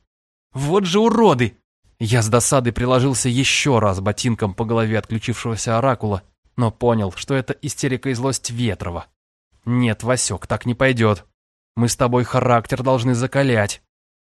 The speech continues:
А работы у нас еще очень много. Это я понял, всего на несколько секунд попробовав другое тело. "Уходим", твердым голосом сказал я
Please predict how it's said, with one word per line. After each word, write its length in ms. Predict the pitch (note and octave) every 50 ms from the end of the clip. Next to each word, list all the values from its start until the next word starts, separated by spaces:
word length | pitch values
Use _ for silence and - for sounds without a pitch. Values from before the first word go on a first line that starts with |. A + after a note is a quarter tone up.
| _ _ -
А 140 | - A2
работы 420 | G#2 G#2 G#2 G#2 A2 A#2 A#2 A2+ A2+
у 60 | G#2
нас 200 | G#2+ G#2+ G2+ -
еще 300 | B2 A2 - - A#2+ A2
очень 320 | A2 B2+ - - - C3
много. 400 | B2+ B2+ B2 A2+ G2+ F#2 F#2 - _ _ _ _ _ _ _ _
Это 260 | - B2 B2 B2+ - D3
я 140 | C3 B2+
понял, 440 | A#2 - - C#3+ C#3 C3 B2 A2+ G2+ - _ _ _ _ _ _ _ _
всего 320 | - - - C#3 B2+ C3+
на 100 | C3 B2+
несколько 360 | B2 C3+ D#3 - - C#3+ C#3 C3
секунд 480 | - - - - F3 E3 C3+ A#2 -
попробовав 560 | - A#2+ A#2 - C#3 C3+ C3 C3 C3 C3 A#2
другое 420 | B2 C3 C#3 C#3 C3 B2+ B2 B2+ B2+
тело. 380 | - - B2+ G#2+ F#2+ F2+ E2 - _ _ _ _ _ _ _ _ _ _ -
"Уходим", 580 | C3 B2+ - D3+ D3+ D3 B2+ B2 G#2+ F#2 - _ _ _ _ _ _ _ _ _
твердым 400 | - B2 A#2+ - A3+ - A2 A2+
голосом 340 | A2 A#2 A2+ A2+ - - A2
сказал 300 | G2+ - - G#2+ G#2+ G#2+
я 280 | G#2+ A2 B2 B2 G#2+